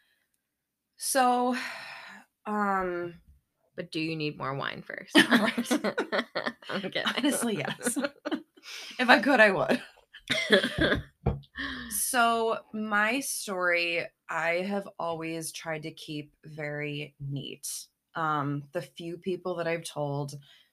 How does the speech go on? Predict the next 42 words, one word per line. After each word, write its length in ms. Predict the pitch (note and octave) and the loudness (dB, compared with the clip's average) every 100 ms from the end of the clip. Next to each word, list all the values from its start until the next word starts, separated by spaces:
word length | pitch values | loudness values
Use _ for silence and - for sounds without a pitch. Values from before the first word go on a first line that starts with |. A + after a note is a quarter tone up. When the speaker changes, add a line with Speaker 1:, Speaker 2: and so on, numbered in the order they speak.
| _ _ _ _ - | _ _ _ _ 0
Speaker 1:
I 260 | D#3+ D#3 | 2 0
told 380 | D#3 - C#3 C3+ | -2 -2 -2 0
as 140 | D#3+ | 0
an 100 | F#3 | 0
adult. 480 | F#3 E3 C3+ E3+ F3+ - | -2 -2 0 -2 -2 -4
I 80 | D#3+ | -2
have 180 | D#3 D3 | -2 -2
never 500 | D3+ D3+ C#3+ D#3+ D#3+ | -2 2 2 2 -2
disclosed 520 | D3+ - D3+ D3 D3 | -2 -4 -4 -4 -2
this 400 | D3 C#3+ - - | 0 0 -4 -4
when 140 | D#3 D3 | -4 0
I 100 | C#3+ | 0
was 140 | C#3+ | -2
a 60 | C#3 | -6
kid. 440 | D#3+ D3 D3 F3+ - _ _ | -4 -2 -4 -6 -14 _ _
I 80 | E3 | 0
never 200 | D#3+ D3+ | 2 0
told 240 | D3 C#3+ C#3 | 0 -2 2
friends, 460 | G3+ F#3 F#3 E3+ | 6 8 6 0
family, 380 | E3 D#3 D3+ D3+ | -2 0 0 0
my 180 | D3 C#3+ | 0 0
mom, 340 | C#3+ C3+ C#3 | 2 0 0
nothing. 460 | C#3 - - F#2 E2 _ _ _ _ _ _ _ - | -2 -4 -6 -8 -10 _ _ _ _ _ _ _ 0
Uh, 260 | D#3+ D3+ | 4 4
there 180 | D3+ G#3+ | 6 6
were 120 | A#3 | 6
reasons 420 | F#3 F3 E3+ E3+ | 4 0 0 -4
for 120 | - E3 | -4 0
that, 340 | D#3+ D#3 - | 2 2 2
but 420 | D#3+ D3+ D3 - - C#4+ - | 2 4 2 2 2 2 4
<clears throat> 20 | C4 A#3+ F#3+ D#3+ D#3+ _ _ _ _ _ _ _ - A3 | 6 8 6 0 -10 _ _ _ _ _ _ _ -10 -4
even 220 | G#3+ A3 | 0 2
telling 280 | G#3+ G3+ F3+ | 2 2 2
people 280 | F#3+ F3+ | -2 0
as 80 | F3 | 0
an 80 | F3 | 0
adult, 400 | D#3+ D#3 D3+ C#3 | 0 2 2 0
I 80 | D#3 | -2
kept 320 | - D#3 - | -2 -6 -4
it 120 | E3+ | -6
very 380 | D#3+ D#3 C#3+ D3 | -4 -6 -4 -4
simple. 540 | C#3+ - C#3+ A2 A#2+ | -4 -4 -6 -8 -10